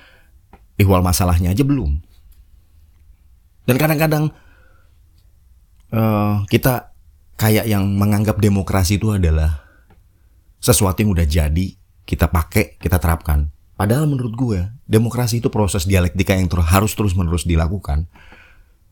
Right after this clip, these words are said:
Singkatnya, dia harus diperjuangkan untuk jadi demokrasi. Tapi setiap ada orang-orang yang ingin memperjuangkan tegaknya demokrasi, direspon seperti ini. Kapan dewasanya nih sebagai bangsa?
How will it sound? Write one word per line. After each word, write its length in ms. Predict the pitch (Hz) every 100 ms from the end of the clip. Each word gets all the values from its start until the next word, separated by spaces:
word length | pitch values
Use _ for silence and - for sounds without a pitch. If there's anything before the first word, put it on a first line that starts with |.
| - _ _ _ _ _ _ -
Singkatnya, 420 | - 104 101 120
dia 220 | 113 120 117 - - -
harus 240 | 87 98 -
diperjuangkan 640 | 90 92 98 95 92 117
untuk 160 | 110 87
jadi 160 | 92
demokrasi. 720 | 92 87 85 - 98 90 82 87 - 104 - - _ _ - _ _ _ _ -
Tapi 160 | 123 196
setiap 320 | 180 127 -
ada 120 | 101
orang-orang 520 | 87 85 82 87 85
yang 40 | 80
ingin 240 | 82 82
memperjuangkan 600 | 80 82 78 82 76 78
tegaknya 320 | 76 82 78 80
demokrasi, 720 | 76 76 73 65 67 101 90 - - - -
direspon 420 | - 85 76 71 120
seperti 480 | - 90 - -
ini. 240 | 127 110 104 - - - - - _ _ _ _ _ _
Kapan 320 | - 78 87
dewasanya 560 | 82 73 78 135 180 147
nih 280 | 104 76 - _ -
sebagai 320 | 76 78 76
bangsa? 480 | 76 76 69 69